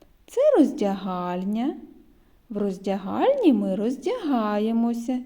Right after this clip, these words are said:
і знімаємо взуття. В ігровій кімнаті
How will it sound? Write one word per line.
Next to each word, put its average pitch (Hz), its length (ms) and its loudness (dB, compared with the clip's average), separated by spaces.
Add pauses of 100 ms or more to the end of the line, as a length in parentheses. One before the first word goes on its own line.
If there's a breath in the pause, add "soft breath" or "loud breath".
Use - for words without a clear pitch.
(160)
і 196 140 -4
знімаємо 185 840 -2
взуття. 359 760 0 (1200)
В - 40 -10
ігровій 196 600 -2
кімнаті 202 960 -4